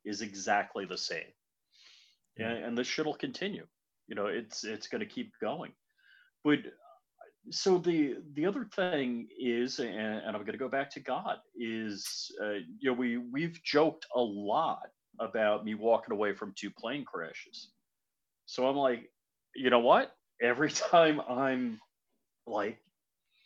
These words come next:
Speaker 1: destroyed, down and out, whatever, demoralized, lost, I'm like, 'Fuck, I walked away from two plane crashes.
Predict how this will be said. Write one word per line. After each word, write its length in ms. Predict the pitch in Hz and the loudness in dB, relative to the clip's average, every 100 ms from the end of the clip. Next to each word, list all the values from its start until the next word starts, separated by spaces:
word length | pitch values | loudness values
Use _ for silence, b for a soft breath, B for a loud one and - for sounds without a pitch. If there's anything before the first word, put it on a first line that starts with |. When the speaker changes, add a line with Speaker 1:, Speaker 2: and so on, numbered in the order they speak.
| _ _ _ _ _ _ - | _ _ _ _ _ _ -4
Speaker 1:
destroyed, 760 | 139 - - 147 135 139 131 | -2 0 0 4 6 6 2
down 360 | - 120 127 143 | 0 2 2 0
and 180 | 131 117 | 0 -2
out, 420 | 113 117 127 127 - | 2 4 6 4 0
whatever, 420 | 101 120 117 95 - | 2 4 4 0 -4
demoralized, 1000 | 131 123 127 143 113 87 78 - - - - | 0 4 6 8 6 4 0 -2 -10 -14 -10
lost, 640 | 98 135 104 80 - - - _ _ _ _ _ _ | 2 6 6 2 -6 -10 -12 _ _ _ _ _ _
I'm 80 | 104 | -2
like, 320 | 107 107 90 _ _ _ _ _ _ _ _ _ - | 0 0 -4 _ _ _ _ _ _ _ _ _ 2
'Fuck, 320 | 170 - - - | 2 2 -6 2
I 80 | 131 | 4
walked 280 | 156 151 | 6 2
away 160 | 143 131 | 2 -2
from 160 | 135 123 | -2 -6
two 160 | - | -8
plane 300 | - 135 143 | -6 -4 -6
crashes. 520 | 151 180 185 - 190 | -2 0 0 -2 -10